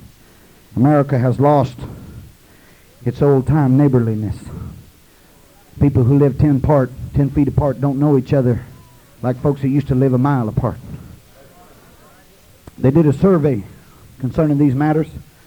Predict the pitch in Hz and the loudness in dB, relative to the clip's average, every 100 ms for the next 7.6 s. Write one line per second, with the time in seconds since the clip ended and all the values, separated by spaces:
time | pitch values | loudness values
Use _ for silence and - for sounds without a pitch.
0 | - _ _ - - - 180 - 151 - | -20 _ _ -20 -20 -4 -2 -2 -2 0
1 | 175 160 139 123 131 - 170 151 131 170 | 0 2 0 0 -2 0 0 0 2 0
2 | - 104 - - - - - _ - 123 | 0 -4 -8 -20 -20 -20 -20 _ -8 -4
3 | - 170 156 143 127 - - 120 127 139 | -2 -2 0 -2 -4 -12 -6 -2 0 0
4 | 147 147 107 - - - - - - - | 0 -2 -2 -8 -16 -20 -20 -20 -6 -6
5 | - 180 - 170 160 156 165 151 - 143 | 0 0 0 -2 0 0 0 -2 -2 -2
6 | - 170 156 139 156 170 151 143 160 143 | 0 0 0 0 2 4 2 0 0 0
7 | 135 - 175 151 127 95 | -2 -2 -2 -2 -6 -6